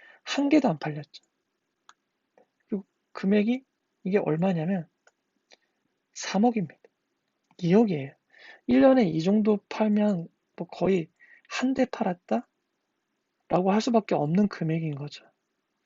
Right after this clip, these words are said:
이래서 더 이상 사실 만약 레인보우 로보틱스가 슈보만 있는 회사라면 투자하기 쉽지 않을 것 같아요.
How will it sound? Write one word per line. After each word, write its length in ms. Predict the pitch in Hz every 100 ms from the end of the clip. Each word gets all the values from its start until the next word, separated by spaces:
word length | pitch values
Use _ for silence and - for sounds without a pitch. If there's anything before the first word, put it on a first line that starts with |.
| _ - _ _
이래서 260 | 202 233 240
더 220 | - 170
이상 160 | 180 202
사실 480 | 214 208 233 196 - _ _ _ _ _ _ _
만약 420 | 156 190 196 185 - - _ - _ _ -
레인보우 420 | 175 240 247 220
로보틱스가 840 | 156 170 - - 180 151 156 143 _ _ - - _ _
슈보만 600 | - - 262 277 269 220
있는 260 | 160 165 180
회사라면 640 | 220 226 185 160 202 147 - _ _ _ _
투자하기 480 | - 233 254 233 208
쉽지 280 | - - 196
않을 220 | 143 160
것 120 | -
같아요. 300 | 160 143 -